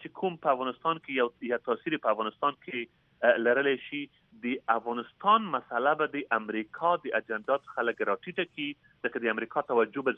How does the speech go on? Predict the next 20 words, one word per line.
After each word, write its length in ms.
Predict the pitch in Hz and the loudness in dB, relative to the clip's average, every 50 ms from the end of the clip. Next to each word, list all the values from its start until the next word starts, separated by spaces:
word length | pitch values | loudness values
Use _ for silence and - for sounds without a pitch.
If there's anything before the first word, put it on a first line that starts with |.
| - _ | -4 _
سوریې 380 | 117 110 110 107 123 151 170 - 120 | -8 -6 -6 -4 -2 -2 0 2 4
او 120 | 117 110 110 | 4 4 2
منځني 300 | 107 104 101 110 135 151 - - | 0 0 0 -2 -2 -2 -2 -4
ختیځ، 280 | 143 - 156 151 127 120 139 120 107 | -4 -2 -4 -6 -4 -2 0 2 6
ایران 220 | 107 123 131 135 131 | 8 8 8 8 6
او 60 | 120 104 107 | 4 2 2
روسیې 240 | 104 - - 135 123 - | 0 2 0 0 2 4
ته 340 | 107 104 - - 110 101 104 | 2 2 2 -2 -4 4 6
زیات 240 | 113 110 110 - | 6 6 8 8
واړول 320 | 117 110 107 107 113 113 107 - | 6 6 6 6 4 -2 -6 -8
شي. 80 | - 208 - | -8 -10 -10
اه، 680 | _ _ _ - - - - - - _ - 113 113 110 110 117 | _ _ _ -20 -20 -20 -20 -20 -12 _ 2 2 2 2 6 6
دا 60 | 160 160 143 | 8 8 8
یو 100 | 123 117 | 6 4
څه 120 | - 135 120 | 0 -2 -4
نقص 160 | 117 113 - - 113 | -4 -4 -4 -4 -6
به 200 | 104 98 - 98 | -6 -4 -6 -8
افغانستان 400 | - 101 95 92 - 104 95 95 - | -6 -8 -8 -8 -8 -8 -8 -6 -6
ته 80 | 98 | -6
ورسیږي. 380 | 92 - - - 104 92 95 | -6 -6 -8 -10 -10 -8 -8